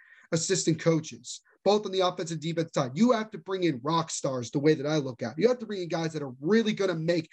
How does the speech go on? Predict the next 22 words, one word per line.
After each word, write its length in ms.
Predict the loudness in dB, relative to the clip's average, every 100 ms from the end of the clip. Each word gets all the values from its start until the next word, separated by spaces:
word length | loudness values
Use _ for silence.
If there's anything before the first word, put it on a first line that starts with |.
| -20 -8 2
that, 320 | 2 2 -2
those 260 | 0 0 -2
significant 640 | -4 0 0 0 0 -2 -2 -2
differences 640 | 2 2 2 -4 -4 -4 -8 -18 -6 2
for 320 | 4 4 2
our 100 | -2
special 440 | 0 0 0 -2
teams, 440 | -6 -8 -8 -10 -16 -16 0
'cause 140 | 4
that's 240 | 4 2 -2
something 260 | -2 0
that's 160 | 0 0
going 220 | 0 0
to 120 | 0
need, 400 | -4 -2 -2 -4 -6 2
uh, 280 | 2 2 0
major 440 | 2 2 2 -2
improvement, 540 | -4 -2 0 2 2 -2 -8 -2
particularly 400 | 2 2 4 0
on 80 | 0
the 80 |
power 360 | -2 2 2 2